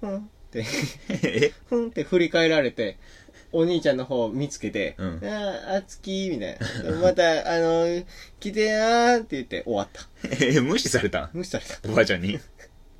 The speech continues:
Speaker 1: <laughs> 孫。
Speaker 2: なんだか。
Speaker 1: 孫二十二年目にして無視された。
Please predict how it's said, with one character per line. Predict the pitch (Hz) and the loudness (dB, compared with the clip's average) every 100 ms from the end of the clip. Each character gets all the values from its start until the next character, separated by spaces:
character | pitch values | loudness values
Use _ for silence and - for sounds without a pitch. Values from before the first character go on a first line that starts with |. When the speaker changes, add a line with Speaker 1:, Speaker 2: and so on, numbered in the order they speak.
| - - - - | -20 -20 -20 -20
Speaker 1:
<laughs> | - - - - - - - 233 208 - - - | -20 -20 -20 -20 -20 -20 -14 -12 -12 -18 -20 -4
孫。 | 139 185 180 139 123 - - - - | 4 6 6 4 0 -6 -20 -20 -12
Speaker 2:
な | 113 110 117 | -2 0 2
ん | 117 | 4
だ | |
か。 | 190 220 | 4 6
Speaker 1:
孫 | 180 | 6
二 | 170 202 214 | 6 2 2
十 | 185 170 | 4 4
二 | 151 170 | 4 4
年 | 175 180 185 | 4 4 2
目 | 156 | 0
に | 139 | -2
し | 143 | -4
て | 127 117 | -2 0
無 | 143 196 | 2 2
視 | - | 0
さ | 123 107 | -4 -4
れ | |
た。 | 117 | -4